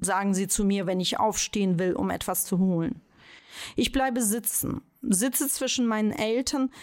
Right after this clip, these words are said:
und ein Sänger, der schon in meiner Kindheit alt wirkte, erzählt aus dem Fernsehen Erinnerungen ins Zimmer hinein,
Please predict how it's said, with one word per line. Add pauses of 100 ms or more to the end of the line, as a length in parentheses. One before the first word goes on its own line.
(140)
und
ein
Sänger,
der
schon
in
meiner
Kindheit
alt
wirkte, (240)
erzählt
aus
dem
Fernsehen
Erinnerungen
ins
Zimmer
hinein,